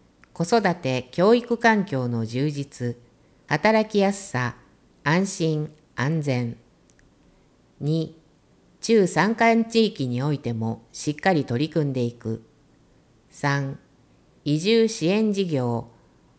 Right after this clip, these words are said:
お試し暮らし事業、結婚新生活支援補助金など。四、すべての事業、施策が市民の皆様へのサービスとなり、結果的に若者、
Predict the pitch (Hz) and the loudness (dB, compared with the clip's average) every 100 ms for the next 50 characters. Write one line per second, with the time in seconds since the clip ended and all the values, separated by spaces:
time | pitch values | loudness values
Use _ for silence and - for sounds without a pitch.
0 | - 147 - 226 233 233 220 214 214 220 | -8 -4 2 4 4 2 2 4 4 2
1 | 202 196 170 123 113 110 _ _ _ _ | 0 0 0 0 -2 -6 _ _ _ _
2 | _ _ - 147 147 - 196 196 185 - | _ _ -4 -2 -2 0 0 0 -2 0
3 | 214 247 240 226 - 147 131 131 - - | 2 4 4 2 0 -4 -2 -6 -6 -2
4 | 165 214 226 165 143 185 185 180 165 147 | 0 2 0 0 0 0 0 -2 -2 -2
5 | 117 113 - _ _ _ _ _ _ _ | -4 -6 -10 _ _ _ _ _ _ _
6 | _ - 160 160 123 - _ _ _ _ | _ -2 0 0 -4 -12 _ _ _ _
7 | _ - 233 226 202 147 139 143 151 127 | _ -2 2 2 2 -2 -2 -2 0 0
8 | 117 - - - 160 151 123 120 117 - | 0 -4 -8 -2 -2 -2 -6 -4 -4 -8
9 | _ _ - - 233 202 160 139 143 190 | _ _ -6 0 2 2 0 -2 0 0
10 | 196 156 131 123 127 - 190 156 135 - | 0 -2 -2 -4 -4 0 0 0 -4 -6
11 | 123 123 131 117 113 - _ _ _ - | -8 -6 -6 -6 -8 -14 _ _ _ -4
12 | 139 139 - 180 175 175 160 156 156 - | -4 -2 -2 0 -2 -4 -4 -4 -6 -12
13 | _ _ - 139 151 190 175 170 165 | _ _ -4 -2 0 0 2 2 0